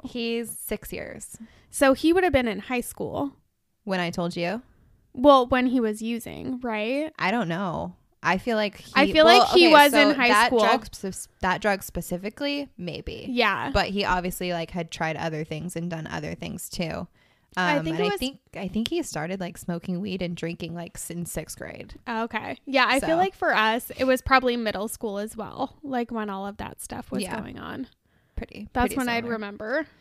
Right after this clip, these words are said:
Speaker 2: But then
Speaker 1: Yeah.
Speaker 2: you've also had, like, an experience with somebody you dated.
Speaker 1: Yeah, so I was in a serious relationship with somebody, and, um, I had no idea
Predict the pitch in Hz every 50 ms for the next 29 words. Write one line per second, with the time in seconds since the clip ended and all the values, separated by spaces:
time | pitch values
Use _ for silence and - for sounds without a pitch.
0 | _ _ _ _ _ _ _ _ - - - - _ - 277 269 302 302 294 302
1 | 311 339 359 330 311 311 320 294 277 254 240 233 233 233 220 226 - - - 254
2 | 233 226 226 - - 247 233 226 226 233 226 - - 226 226 - - - - 233
3 | 220 214 214 214 208 202 202 202 196 - 240 254 294 311 - - - - - 254
4 | 277 254 - - - _ _ _ _ - 233 262 269 226 190 190 185 - - 196
5 | 190 185 196 196 202 196 - 208 202 190 - - 190 190 185 185 - - 196 185
6 | 185 180 175 - - 185 - - 202 190 - 208 196 - 208 196 196 202 202 214
7 | 220 226 220 - - 175 185 185 180 180 180 180 185 185 185 190 - - - 185
8 | 185 185 180 175 175 175 175 - - 185 185 180 180 170 165 185 185 190 190 196
9 | 185 185 180 180 180 175 180 185 185 - - 190 185 185 190 185 220 208 202 185
10 | 165 160 165 180 196 -